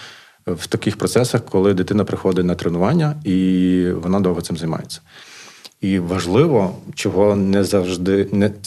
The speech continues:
що не завжди є, що й батьки і тренери, вони не взаємодіють,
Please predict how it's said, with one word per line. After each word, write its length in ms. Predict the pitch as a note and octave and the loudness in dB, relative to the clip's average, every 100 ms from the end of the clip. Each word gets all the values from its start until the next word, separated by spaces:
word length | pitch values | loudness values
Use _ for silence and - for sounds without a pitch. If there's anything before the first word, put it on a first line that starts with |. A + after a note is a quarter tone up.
| A2 | -6
що 220 | G#2 - | -2 0
не 120 | G#2+ | 2
завжди 340 | F#2+ G2 F#2 G#2 | 2 2 2 2
є, 280 | G#2 G3 D#3 | 4 2 0
що 220 | - G#2 | 0 2
й 160 | G2 - - | 2 0 -6
батьки 680 | E2+ F2 - - D3+ G3+ - | -2 -2 -2 -2 0 0 -2
і 180 | F#2 | -2
тренери, 680 | F2+ - - F#2 F#2 A#2 A#2 B2+ | -2 -6 -2 2 2 0 -2 -8
вони 320 | G2 F2+ F#2 G2+ | -8 -4 0 0
не 200 | G2 F2+ | 0 0
взаємодіють, 680 | F2 F#2 F2+ F#2 G#2 D3 | 0 0 0 0 0 -4